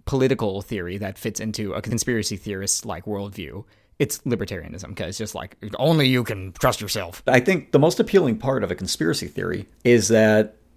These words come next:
Speaker 2: they are a comfort to you when you feel like you're losing control.
Speaker 1: Right.
Speaker 2: Or that you are living in a world that's out of control. And this is something we talked about in our Flat Earth episode.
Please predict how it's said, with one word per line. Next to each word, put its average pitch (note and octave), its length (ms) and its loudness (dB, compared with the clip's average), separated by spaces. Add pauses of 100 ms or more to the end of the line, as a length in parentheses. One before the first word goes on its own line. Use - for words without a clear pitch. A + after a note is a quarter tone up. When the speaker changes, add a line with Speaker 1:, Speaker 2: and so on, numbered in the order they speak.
(160)
Speaker 2:
they A2+ 280 6
are C#3 240 6
a G2+ 120 4
comfort B2+ 520 -2
to - 140 -6
you E2+ 280 -2
when F#2 280 -2
you F#2 100 -2
feel G#2 240 -2
like G2+ 320 0
you're G#2 400 2
losing G#2+ 420 2
control. - 520 -4 (160)
Speaker 1:
Right. F2+ 240 -10
Speaker 2:
Or G2+ 260 2
that G2 380 0 (100)
you G#2 220 0
are A2 100 6
living G#2+ 320 4
in G#2 80 0
a G2+ 60 2
world G#2 560 2 (100)
that's F#2+ 240 -2
out F#2 220 2
of E2+ 80 -8
control. - 560 -8
And A#2+ 100 4
this B2 100 4
is A#2 80 0
something B2 220 4
we G#2+ 80 2
talked G#2+ 240 2
about F#2 340 0
in F#2+ 100 -2
our F2+ 100 0
Flat F2+ 280 0
Earth A#2 160 2
episode. E2+ 520 -4